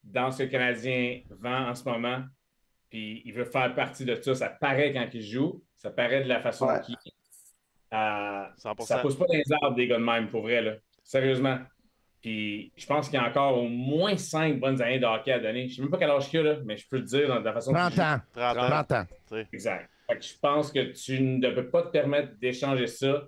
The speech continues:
Speaker 1: si tu veux faire les séries l'an prochain. C'est aussi simple que ça. Le gars, il a connu une, ex-, une hockey, une année de hockey hors de l'ordinaire. Il était, il était là pour l'équipe, on and off the ice. Tu ne touches pas à ça.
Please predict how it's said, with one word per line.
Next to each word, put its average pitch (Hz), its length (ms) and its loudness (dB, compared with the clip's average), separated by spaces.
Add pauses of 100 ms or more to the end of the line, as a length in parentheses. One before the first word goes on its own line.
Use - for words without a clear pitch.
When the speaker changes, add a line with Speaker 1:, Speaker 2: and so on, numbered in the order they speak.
(180)
Speaker 1:
si - 500 -8
tu - 220 -10
veux 131 200 0
faire 127 260 0
les 113 120 0
séries 113 480 -4
l'an 104 200 -4
prochain. 98 400 -8 (200)
C'est - 300 -12
aussi 151 280 -6
simple 123 340 -4
que 107 120 -4
ça. - 180 -10 (500)
Le 120 100 0
gars, 147 100 2
il 151 80 2
a 143 40 0
connu 139 160 2
une, 135 60 2
ex-, 131 200 0
une 127 160 -2
hockey, 135 440 0
une 120 260 -6
année 135 160 2
de 131 80 2
hockey 127 520 -2 (460)
hors 139 180 4
de 139 60 4
l'ordinaire. 123 680 -2
Il 110 120 -8
était, 107 500 -2
il 98 80 -8
était 98 220 -4
là 139 160 2
pour 131 100 -8
l'équipe, 127 520 -2 (180)
on 123 140 0
and 127 120 2
off 123 180 2
the 107 140 -2 (160)
ice. - 160 -8 (500)
Tu 113 80 -14
ne 113 100 0
touches 113 260 -6
pas 113 180 4
à 107 40 0
ça. 117 340 0